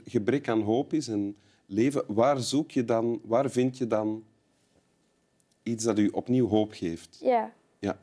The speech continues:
Speaker 2: Daar gaat het eigenlijk over. En dan, dan vertelt hij eerst over dat, dat de mens het nodig heeft, hoop, omdat het leven geen cadeau is, eigenlijk, om het zo cru te stellen. Het is lastig en moeilijk en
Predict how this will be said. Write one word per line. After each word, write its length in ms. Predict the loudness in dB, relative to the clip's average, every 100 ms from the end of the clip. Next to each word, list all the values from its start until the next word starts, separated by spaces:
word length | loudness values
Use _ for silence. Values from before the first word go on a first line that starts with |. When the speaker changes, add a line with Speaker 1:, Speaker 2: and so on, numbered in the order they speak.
| _ _ _ 0
Speaker 2:
Daar 160 | 0
gaat 220 | 2 -4
het 140 | -2 -2
eigenlijk 300 | -2 -2 -6
over. 160 | -4
En 120 | 0 2
dan, 320 | 2 0 -4 -2
dan 460 | -2 0 -2 -4 -6
vertelt 380 | -8 0 0 2
hij 120 | 0
eerst 420 | 2 0 -6 -4
over 360 | -2 -2 -6 -12 _ _ _ _
dat, 180 | -2 -2 -8
dat 140 | -10 -4
de 80 | 0
mens 260 | 0 -2
het 100 | -4
nodig 460 | -4 0 0 -2 -6
heeft, 360 | -8 -8 _ _ _ _
hoop, 260 | 2 2 -4 _ _ _ _ _ _
omdat 300 | -6 -2 -2
het 100 | 0
leven 480 | 0 0 -2 -8 -10 _ _ _ _
geen 180 | -4
cadeau 440 | 0 0 0 2 0
is, 120 | -2 -10 _ _ _
eigenlijk, 500 | 0 0 -2 -6 -12 _
om 120 | -4
het 120 | -4 -4
zo 100 | -6
cru 180 | -4 -4
te 120 | -4
stellen. 420 | -4 -4 -2 -6 _ _ _ _
Het 80 | -16 -16
is 120 | -4
lastig 580 | -4 -4 -4 -4 -4 -8
en 240 | -12 -10 -2
moeilijk 460 | 0 2 0 -2 -8
en 260 | -14 -14